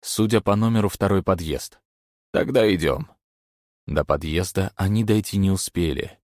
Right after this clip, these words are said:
Когда оставалось всего ничего, дверь открылась, и на улицу вышел человек, которого они искали. Симонова они узнали сразу, несмотря на то, что видели только на старой фотографии.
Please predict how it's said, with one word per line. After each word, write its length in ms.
Когда 300
оставалось 560
всего 320
ничего, 680
дверь 300
открылась, 680
и 100
на 160
улицу 360
вышел 440
человек, 720
которого 540
они 260
искали. 640
Симонова 720
они 200
узнали 440
сразу, 560
несмотря 560
на 120
то, 140
что 180
видели 400
только 340
на 140
старой 380
фотографии. 920